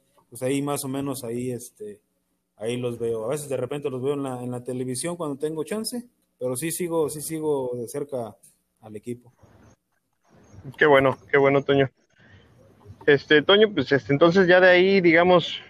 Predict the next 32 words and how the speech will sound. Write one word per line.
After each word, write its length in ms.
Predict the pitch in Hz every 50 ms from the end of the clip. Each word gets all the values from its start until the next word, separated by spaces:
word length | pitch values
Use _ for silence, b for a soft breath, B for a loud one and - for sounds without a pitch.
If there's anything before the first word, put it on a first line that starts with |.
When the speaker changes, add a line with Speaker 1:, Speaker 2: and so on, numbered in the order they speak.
| _ _ _ _
Speaker 2:
te 100 | 127 123
vas 240 | 131 151 160 -
a 60 | 175 160
Querétaro 600 | - 147 156 180 190 185 196 190 196 190 190 185 - -
y 520 | 143 131 123 120 120 120 117 117 117 117 117 - - _ _ _ _ _ _ - _ _ _ _ _ _ _ _ - -
ya 120 | 135 135
de 60 | 139 147
ahí 120 | 147 143 - _ _
continúas 400 | 143 143 123 127 123 131 135 -
tu 100 | - 131
carrera, 360 | - 123 117 123 143 151 160
te 120 | - 131
toca 360 | 107 - 120 - - 131 127 120
volver 320 | - 113 113 110 120 127
a 60 | 127
ser 160 | - 127 131
campeón 400 | - - 123 117 - 123 123 131
con, 500 | 123 - 131 123 117 117 107 104 104 107 - - 113 - 113
me 100 | 110 110
dices, 180 | 107 - 123
con 140 | - - 113
Correcaminos 760 | 117 120 117 110 107 - - 110 107 127 143 160 165 156 -
y, 220 | 127 110 104 98 - b b b b b b b _ _ _
y 100 | - 117
ya 100 | 120 123
se 140 | 123 - 127
llega 160 | 123 120 123
a 20 | 120
esa, 400 | - - 120 120 113 107 104 - - _ _ _ _ _ _ _ _ _ _ _
es-, 260 | - 120 - - _ _ _
esa 720 | 123 120 - - 127 123 120 117 113 104 107 110 190 - - - -
etapa 640 | 117 - _ - 123 - - - 127 123 117 110 104